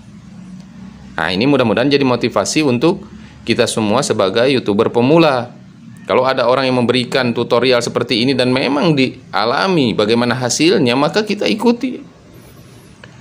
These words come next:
Jangan bicara bahwa ini channel ngawur, ini tutorial ngawur.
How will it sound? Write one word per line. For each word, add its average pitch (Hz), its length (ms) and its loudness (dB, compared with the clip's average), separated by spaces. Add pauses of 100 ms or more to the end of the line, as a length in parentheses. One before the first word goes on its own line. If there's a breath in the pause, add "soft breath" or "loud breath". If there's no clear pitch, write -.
(180 loud breath)
Jangan 127 320 0
bicara 127 400 0
bahwa 120 320 4
ini 127 240 0
channel 127 320 0
ngawur, 127 640 2
ini 131 160 2
tutorial 123 560 2
ngawur. 127 720 2